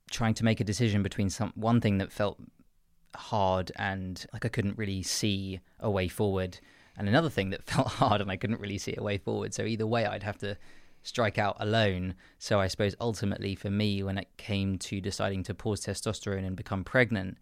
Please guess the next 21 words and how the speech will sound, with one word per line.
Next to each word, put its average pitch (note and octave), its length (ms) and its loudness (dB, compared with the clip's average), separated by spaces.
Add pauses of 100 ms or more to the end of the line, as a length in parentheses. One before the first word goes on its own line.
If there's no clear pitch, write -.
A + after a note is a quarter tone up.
it's - 180 -12
because A#2 640 2
it A2+ 140 -6
felt - 400 0
like G2 260 -4
the G2+ 80 -6
simplest, - 640 -4
safest - 480 -4
option. - 540 -6 (480)
And G2 200 2
what G2 120 0
I G#2 60 0
mean A#2+ 300 6
by G2+ 160 4
that F#2+ 360 -4
mostly A2 800 0
is G2+ 120 -6
that - 180 -2
I G2+ 100 0
could G2 300 -4
just - 320 -6